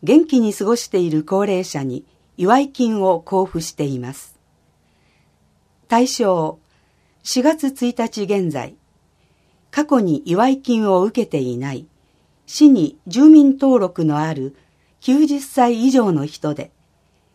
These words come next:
過去十年間、介護保険の被保険者であり、介護保険サービスの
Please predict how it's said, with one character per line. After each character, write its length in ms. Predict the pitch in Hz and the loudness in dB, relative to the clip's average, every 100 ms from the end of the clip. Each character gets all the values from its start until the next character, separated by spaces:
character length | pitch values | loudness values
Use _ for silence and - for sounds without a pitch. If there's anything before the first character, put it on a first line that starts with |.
| _ | _
過 140 | 220 | -8
去 200 | 220 160 | -2 -2
十 240 | 151 214 247 | 0 0 2
年 220 | 233 185 | 2 -2
間、 300 | 160 135 117 - _ _ _ _ _ _ | -6 -10 -12 -18 _ _ _ _ _ _
介 200 | - 285 | 0 4
護 160 | 302 294 | 4 4
保 120 | 285 | 0
険 340 | 269 226 165 | -2 -2 0
の 220 | 139 135 - | -2 -6 -10
被 200 | - 254 | -6 -4
保 140 | 254 | -2
険 260 | 240 254 226 | -2 0 -2
者 180 | - 147 | -4 -6
で 160 | 135 | -6
あ 100 | 131 | -10
り、 180 | 139 - _ _ _ _ _ _ _ _ | -12 -16 _ _ _ _ _ _ _ _
介 240 | 247 294 | 0 2
護 160 | 294 285 | 4 0
保 120 | 277 | -2
険 260 | 254 269 262 | -2 0 0
サ 220 | 262 240 | 0 -4
ー 40 | |
ビ 100 | 190 | -4
ス 160 | 175 - | -6 -4
の 240 | 143 131 | -6 -6